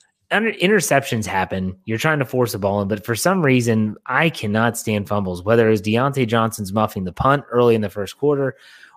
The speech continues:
whether it was Benny Snell, who really had a de-, a chance to cap off a, a super impressive performance,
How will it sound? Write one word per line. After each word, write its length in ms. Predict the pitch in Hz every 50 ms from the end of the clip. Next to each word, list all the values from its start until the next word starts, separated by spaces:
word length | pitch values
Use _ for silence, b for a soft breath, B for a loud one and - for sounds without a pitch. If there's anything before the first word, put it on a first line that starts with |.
| -
whether 200 | - 165 185 202
it 40 | 202
was 120 | 180 143
Benny 280 | 120 143 139 147 156 143
Snell, 540 | - - - 127 127 127 110 92 87 - b b b b
who 140 | - 139 139
really 280 | 135 151 202 233 254 196
had 200 | 165 175 185 175
a 60 | 143
de-, 220 | 110 104 - 123
a 160 | 131 127 127 120
chance 480 | 110 - - 139 139 135 123 - -
to 120 | - 120 117
cap 400 | - - - 139 139 143 143 120
off 340 | 95 117 120 120 113 - -
a, 140 | 123 117 117
a 240 | 113 110 107 101 98
super 560 | - - - - - 220 214 - - 123 104
impressive 560 | 98 95 92 - - 120 117 - - 107 90
performance, 680 | - 98 92 - - 113 113 107 98 92 90 85 -